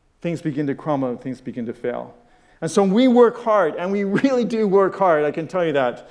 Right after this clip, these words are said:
to do all that we can with our programs and everything that we do. Our ultimate goal is to create and produce people that are independent. They're not dependent on us.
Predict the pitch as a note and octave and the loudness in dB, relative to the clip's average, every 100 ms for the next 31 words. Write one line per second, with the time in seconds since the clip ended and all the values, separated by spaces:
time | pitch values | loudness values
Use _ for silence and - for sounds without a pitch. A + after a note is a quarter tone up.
0 | - _ - E3+ F#3+ G#3+ A#3 A3 G#3 A#3 | -20 _ -4 2 6 6 4 0 -4 -4
1 | G#3+ F#3 E3+ D#3+ - G#3+ G3+ G3+ G3+ F#3+ | -2 2 2 2 2 4 4 2 -2 -2
2 | D#3+ F#3 G3 F3 D#3+ D3 - - F3+ F#3+ | -4 -6 -4 -2 -2 -2 -8 -4 0 4
3 | A3 C4 B3+ B3+ A#3 F#3+ F#3+ F#3+ F#3 E3+ | 4 4 2 0 0 2 4 2 0 -4
4 | F3+ - - - G3 A3 A#3 A#3 E3+ - | -6 -8 -12 -2 2 4 2 -4 -8 -8
5 | D#3 F#3 - - G#3 G#3 F3+ E3 D3+ G#3+ | -4 -4 -4 -6 -4 0 2 2 0 -2
6 | A3 G#3 G3+ G#3 G3 E3 E3 F3 F3 F#3+ | -2 -2 -4 -6 -6 -4 -2 -4 -4 -6
7 | F3+ D3+ A#2+ - | -6 -6 -8 -10